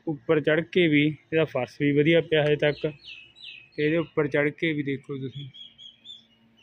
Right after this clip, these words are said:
ਕਿਆ ਬਾਤਾਂ ਨੇ, ਜਗ੍ਹਾ ਹੈਗੀ। ਤੇ ਇਹਦੇ ਚੜ੍ਹਨ ਨੂੰ ਵੀ ਦੋ ਰਸਤੇ ਨੇ, ਇੱਕ ਇੱਧਰ ਦੀ ਆ ਤੇ ਇੱਕ ਇੱਧਰ ਦੀ ਆ।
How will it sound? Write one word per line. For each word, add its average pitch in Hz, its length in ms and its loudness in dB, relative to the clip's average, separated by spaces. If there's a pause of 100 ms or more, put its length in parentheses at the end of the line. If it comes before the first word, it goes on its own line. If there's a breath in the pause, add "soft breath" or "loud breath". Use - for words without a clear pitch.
(460)
ਕਿਆ - 340 -16 (260)
ਬਾਤਾਂ 120 460 -16
ਨੇ, - 80 -20 (1500)
ਜਗ੍ਹਾ 127 300 -8
ਹੈਗੀ। 120 280 -12 (1600)
ਤੇ 151 180 2
ਇਹਦੇ 165 160 2
ਚੜ੍ਹਨ 147 320 2
ਨੂੰ 175 180 0
ਵੀ 156 60 -2
ਦੋ 143 220 4
ਰਸਤੇ 139 320 0
ਨੇ, 143 60 2
ਇੱਕ 131 160 -4
ਇੱਧਰ 135 260 0
ਦੀ 151 120 0
ਆ 147 100 4
ਤੇ 160 80 0
ਇੱਕ - 280 -8 (240)
ਇੱਧਰ 131 260 -2
ਦੀ 135 120 -2
ਆ। - 220 -8